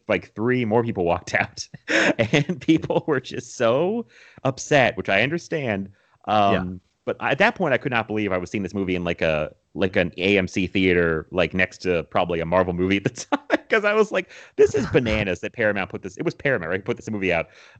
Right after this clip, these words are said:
Speaker 1: Uh, I just am blown. That's what kind of made me like it more at first. We'll get into this because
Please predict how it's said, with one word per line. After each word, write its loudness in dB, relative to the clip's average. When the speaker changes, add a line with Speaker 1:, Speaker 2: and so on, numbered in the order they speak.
Speaker 1:
Uh, 0
I 2
just -10
am 0
blown. 2
That's 2
what 2
kind -4
of -4
made -6
me -8
like 2
it -4
more -2
at -10
first. 2
We'll 0
get 4
into 2
this 2
because 0